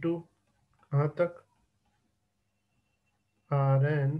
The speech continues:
पी एन, ठीक है। इसमें R one same,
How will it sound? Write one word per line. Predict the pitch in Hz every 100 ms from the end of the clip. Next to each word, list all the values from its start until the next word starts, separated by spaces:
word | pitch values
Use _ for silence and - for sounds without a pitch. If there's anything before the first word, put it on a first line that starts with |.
| - _ _ _ _ _ _ _ _ _ _ -
पी | 151
एन, | 131 131 135
ठीक | 147 170
है। | 180 - _ _ _ _ - - - _ _ _ - _ _
इसमें | 170 - 190 190 - - _ _ _
R | 160 151 156
one | 160 175 175
same, | - 175 151 156